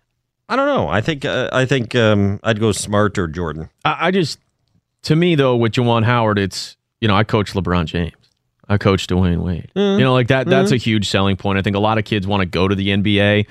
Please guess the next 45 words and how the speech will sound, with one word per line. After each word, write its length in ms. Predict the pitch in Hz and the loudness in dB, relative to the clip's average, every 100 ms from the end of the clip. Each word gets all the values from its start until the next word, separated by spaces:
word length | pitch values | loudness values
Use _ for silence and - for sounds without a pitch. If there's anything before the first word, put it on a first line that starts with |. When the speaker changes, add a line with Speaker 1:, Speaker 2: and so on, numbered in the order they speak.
| - _ - | -8 _ -4
Speaker 2:
and 140 | 98 | -4
he 220 | 104 117 | 0 0
understands 560 | 110 101 - 107 104 104 | 2 0 0 2 2 2
what 100 | 92 | 2
the 140 | 98 | 2
N 80 | 98 | 2
B 120 | 101 | 2
A 40 | 98 | 0
is 100 | 92 | 0
looking 300 | 98 104 101 | -2 -2 -4
for. 240 | 101 98 | -2 0
That 120 | 95 98 | 0 0
would 80 | |
be 120 | 101 90 | -2 -4
huge. 160 | 98 | -2
I, 180 | 90 139 | 0 0
I 120 | 135 139 | 0 0
just 180 | 143 143 | 0 -2
think 140 | 127 | 0
he'd 120 | 123 | 2
be 120 | 113 | 2
able 100 | 110 | 2
to 60 | 92 | 0
recruit 420 | 82 - 110 98 | -4 -6 -8 -8
really 200 | 87 64 | -8 -10
well. 280 | 65 78 - _ 151 | -10 -14 -16 _ -2
Speaker 1:
Although 140 | 165 | 2
I 60 | 170 | 4
Speaker 2:
I 80 | |
Speaker 1:
will 60 | 165 | 4
Speaker 2:
just 80 | 180 | 2
Speaker 1:
say 80 | 185 | 2
Speaker 2:
don't 100 | 139 | 2
know 60 | 127 | 2
Speaker 1:
this. 80 | |
Speaker 2:
what 80 | 117 | 2
he 80 | 104 | 0
would 120 | 95 | 0
do 120 | 104 | 0
with 120 | 92 90 | 0 0
him 100 | 87 | 0
when 100 | 85 | 0
he 60 | |
got 240 | 90 90 | 0 0
him. 100 | 71 | -2